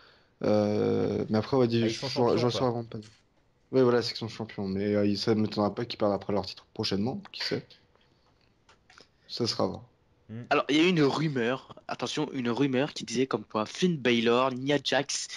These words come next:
Speaker 3: Samoa Joe, euh, il me semble, euh, les American, euh,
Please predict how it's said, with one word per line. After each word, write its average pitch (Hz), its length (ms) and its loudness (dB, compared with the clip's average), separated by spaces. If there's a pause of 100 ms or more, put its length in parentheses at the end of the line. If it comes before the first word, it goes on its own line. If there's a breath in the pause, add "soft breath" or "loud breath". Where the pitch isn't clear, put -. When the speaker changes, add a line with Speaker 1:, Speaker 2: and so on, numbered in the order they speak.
(220 loud breath)
Speaker 3:
Samoa 139 440 -2
Joe, 139 360 -2
euh, 113 140 -2
il 104 80 -6
me 104 100 -6
semble, 143 360 -6 (500 loud breath)
euh, 113 840 2
les 113 200 2
American, 117 840 0
euh, 107 360 -2